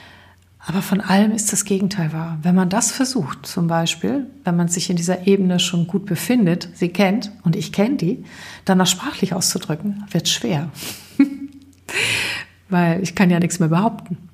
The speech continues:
So. Und manchen von uns oder einigen würde es vielleicht auch gut tun,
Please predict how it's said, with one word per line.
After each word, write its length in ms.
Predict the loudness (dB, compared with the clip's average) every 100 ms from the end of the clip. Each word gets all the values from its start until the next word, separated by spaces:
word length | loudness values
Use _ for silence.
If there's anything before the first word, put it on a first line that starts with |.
| -20 _ _ _
So. 340 | -2 -2 -2 -10 -20 -20 -20 _ _ -18 -16 -18 2
Und 120 | 4
manchen 300 | 4 2 0
von 140 | 0
uns 380 | 2 2 0 -4 -18 -20 _ _ _ _ -2
oder 260 | 0 0
einigen 580 | 2 2 4 2 0 -6 -14 -20 _ _ _ _ _ _ _ _ _ -20 _
würde 260 | 2 4 2
es 80 |
vielleicht 200 | 0 -2
auch 140 | -2 2
gut 220 | 2 2
tun, 360 | 0 0 0